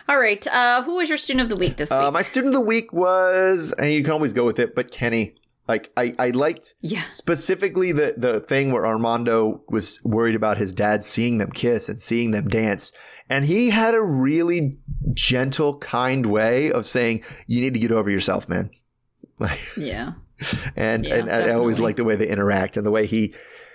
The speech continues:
Speaker 2: was firm but kind with what he was like, "Yeah, we're done talking about that, which is gonna be what it is, and you have to stop."
Speaker 1: Right.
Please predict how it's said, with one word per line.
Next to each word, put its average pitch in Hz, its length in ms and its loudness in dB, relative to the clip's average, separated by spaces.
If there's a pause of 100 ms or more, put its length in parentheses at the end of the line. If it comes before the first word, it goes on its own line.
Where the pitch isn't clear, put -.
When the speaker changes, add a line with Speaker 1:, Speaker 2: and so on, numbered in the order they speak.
(400)
Speaker 2:
was 165 320 -2 (220)
firm 139 360 2
but 139 200 -2
kind 117 480 -2
with 113 240 -2
what 110 100 0
he 113 100 0
was 107 140 0
like, 104 320 0
"Yeah, 143 160 2
we're 139 140 0
done 135 340 -2 (220)
talking 117 300 -4
about 101 220 -2
that, - 180 -4
which 104 220 0
is 95 100 0
gonna 104 140 0
be 107 100 0
what 117 140 2
it 117 60 2
is, 107 280 2
and 95 240 -2
you 110 100 2
have 104 120 -2
to - 40 -6
stop." - 300 -4 (800)
Speaker 1:
Right. 113 480 -8